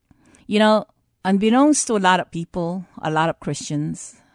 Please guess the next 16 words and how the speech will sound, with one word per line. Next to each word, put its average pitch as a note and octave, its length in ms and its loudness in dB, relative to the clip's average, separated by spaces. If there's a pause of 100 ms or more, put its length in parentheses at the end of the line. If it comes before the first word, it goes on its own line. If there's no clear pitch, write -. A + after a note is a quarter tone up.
(240)
God C4+ 320 6
does A#3+ 180 0
not A#3+ 180 2
appear G#3+ 300 -2
to G#3 140 -4
you G3 120 -2
only F#3 320 -4
once E3+ 760 -2
or C#3+ 260 -4
talk - 340 -4
to E3 120 -8
you C#3+ 460 -6 (100)
once E3+ 340 -2
in D#3 80 -2
a C3+ 60 -2
lifetime. C3 720 -8